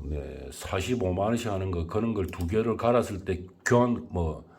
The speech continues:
정체도 잡히지도 않는, 이는 정체도 잡히지도 않은 이는 구간을 오진이 나서, 어, 그런 경우가 있습니다. 그래서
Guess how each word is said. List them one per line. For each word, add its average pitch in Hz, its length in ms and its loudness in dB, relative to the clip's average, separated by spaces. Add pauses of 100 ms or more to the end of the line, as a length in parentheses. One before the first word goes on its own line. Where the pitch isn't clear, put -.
(280)
정체도 117 440 4
잡히지도 113 580 0
않는, 95 520 0
이는 120 420 4
정체도 117 460 -2
잡히지도 113 600 -4
않은 90 260 -2
이는 110 240 -2
구간을 104 680 0 (880)
오진이 113 520 6
나서, 98 540 0
어, 67 1160 -10
그런 92 360 0
경우가 82 320 -2
있습니다. 78 360 -4
그래서 92 580 0